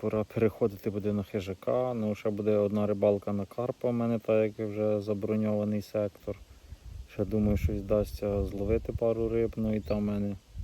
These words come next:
нові сигналізатори. Свої все-таки мені флагман замінив ті Р М Д Ікс, що глючили. От і знову покльовочка зараз.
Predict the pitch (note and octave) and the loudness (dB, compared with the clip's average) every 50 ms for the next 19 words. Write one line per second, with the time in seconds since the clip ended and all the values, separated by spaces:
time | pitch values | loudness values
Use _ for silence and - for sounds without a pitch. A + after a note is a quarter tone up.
0 | - A2 A2 A2 G#2+ G2+ G2+ - - G2+ F#2 F#2+ G2 F#2 G2 F#2 F2+ G#2+ G2+ G#2 | -4 0 2 2 4 2 0 -2 -2 -2 -2 0 -2 -2 -4 -4 -2 0 0 0
1 | G2+ - - A#2+ B2+ C#3 C#3 - - - - - - - A#2+ A2 G#2+ G#2+ G#2 G#2 | 0 0 -4 -6 -6 -8 -10 -8 -8 -8 -6 -6 -6 -2 0 2 2 2 0 -2
2 | F#2+ - A2 G2+ - - - - G#2 G#2 G2+ G2+ G#2 G2+ G2+ G2+ G2+ G2 - G#2+ | -2 -2 -2 -2 -2 -2 -2 -2 -2 -2 -2 -4 -4 -4 -4 -2 -2 -2 0 2
3 | G#2+ G#2 G2+ G2 G2+ G#2 G2+ G2 F#2+ - - - - - - - - - G2+ G#2 | 2 2 2 2 -2 -2 -4 -4 -6 -8 -10 -10 -10 -12 -10 -8 -8 -4 -2 0
4 | G2 G2+ G2 G2+ G2+ G#2 A2 A#2 A#2 - - B2+ A#2 A2+ A#2 A#2 A#2 A#2 A#2+ A2+ | 0 2 2 2 2 2 0 0 -2 -2 -2 0 0 2 2 2 2 0 0 0
5 | A2+ A#2 A#2 A#2+ A#2+ A#2 - - - - B2 A2 A2+ A2+ A#2 B2 A#2 - - A#2+ | 0 0 0 0 0 -2 -4 -8 -8 -6 -4 -2 -2 -2 0 2 2 2 2 2
6 | A#2+ A#2 A2+ A2 A#2 A#2+ A#2+ - A#2+ A#2+ B2 A#2+ - - B2+ B2+ A#2+ - - A#2+ | 0 -2 -4 -6 -6 -6 -4 -2 -2 -2 -2 -2 -2 -2 -2 -4 -6 -10 -12 -12
7 | - - C3+ C3+ C3 C3 C3 C3 C3 - - - - C3 B2+ C3 C3 C3 C3+ C3+ | -10 -6 -4 -2 -2 -2 -2 -4 -6 -10 -10 -6 -6 -4 -2 -2 -2 -2 -4 -6
8 | C3 - | -8 -10